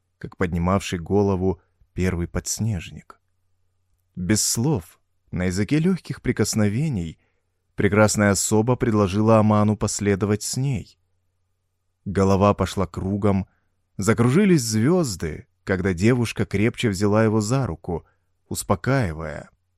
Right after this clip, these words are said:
маня за собой. На месте развалин заброшенного города теперь высился великолепный дворец, чьи высокие переливчатые стены и башни-пики ярко и чарующе мерцали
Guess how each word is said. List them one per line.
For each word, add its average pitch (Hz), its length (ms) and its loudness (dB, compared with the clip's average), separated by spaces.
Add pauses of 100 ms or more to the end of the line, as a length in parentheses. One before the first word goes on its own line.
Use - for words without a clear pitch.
(160)
маня 90 420 0
за 80 120 -8
собой. 78 640 -12 (1300)
На 98 120 2
месте 190 300 4
развалин 175 520 2
заброшенного 147 640 2
города 107 580 0 (340)
теперь 127 300 2
высился 151 500 2
великолепный 110 720 2
дворец, 123 600 -2 (280)
чьи - 180 -10
высокие 110 580 2
переливчатые 98 720 -2
стены 113 640 0 (360)
и - 80 -10
башни-пики 131 1120 0
ярко 127 560 -2
и 139 60 -2
чарующе 123 640 -2
мерцали 110 760 0